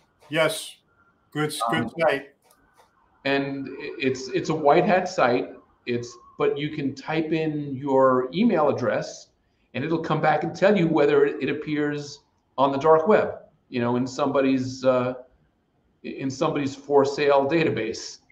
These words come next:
Speaker 2: And if somebody comes to you and says, "Oh, I, I am skeptical of information tech-, information security, I think you're making too much of it," you ask them what their email address is and you find out that it's been compromised three times.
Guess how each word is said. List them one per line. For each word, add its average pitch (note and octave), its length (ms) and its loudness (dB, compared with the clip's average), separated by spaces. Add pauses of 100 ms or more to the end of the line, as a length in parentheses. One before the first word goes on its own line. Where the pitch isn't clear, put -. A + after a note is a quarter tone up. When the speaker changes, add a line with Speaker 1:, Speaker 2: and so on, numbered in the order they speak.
(380)
Speaker 2:
And C3 520 -2
if C#3 220 -2
somebody D#3 560 -2
comes E3 300 -4
to E3 100 -6
you C#3 100 -2
and C3+ 100 -2
says, B2+ 520 -2
"Oh, C3 160 4
I, C3+ 160 6
I C3 220 -2
am A#2+ 120 0
skeptical C3+ 640 -2
of A#2+ 160 -2
information B2+ 580 -8
tech-, B2+ 240 -10 (140)
information C3 440 -8
security, E3 540 2
I B2+ 160 2
think B2+ 260 -4
you're B2+ 120 0
making B2 220 -2
too C#3 100 -8
much E3 240 -2
of B2+ 80 -4
it," A#2+ 200 -4 (380)
you B2 160 0
ask C#3+ 160 2
them D3+ 80 -6
what C#3+ 140 -2
their D3 160 2
email D#3+ 360 6
address C3+ 320 2
is G#2 120 -2
and C3+ 100 -8
you B2 60 0
find C3 340 2
out C3+ 240 6
that C3+ 120 2
it's C3+ 100 -6
been C#3 160 -12
compromised D#3 580 0
three G#2 140 -10
times. F#2+ 340 -14